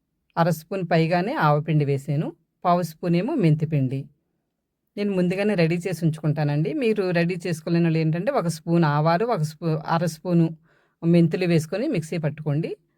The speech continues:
ఇలా వేసేసుకోండి. కారం కూడా వేసేసాను, నలభై గ్రాముల కారం వేసుకున్నాను. మొత్తం అంతా కలిసే వరకు కలుపుకుందాం.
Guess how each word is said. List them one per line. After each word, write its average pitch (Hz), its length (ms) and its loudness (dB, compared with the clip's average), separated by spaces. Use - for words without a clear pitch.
ఇలా 190 120 4
వేసేసుకోండి. 139 800 -2
కారం 160 300 4
కూడా 170 180 0
వేసేసాను, 156 600 -2
నలభై 151 320 -2
గ్రాముల 139 340 -2
కారం 139 340 -2
వేసుకున్నాను. 143 640 -2
మొత్తం 165 340 0
అంతా 160 180 2
కలిసే 147 340 -2
వరకు 151 300 -2
కలుపుకుందాం. 139 680 -4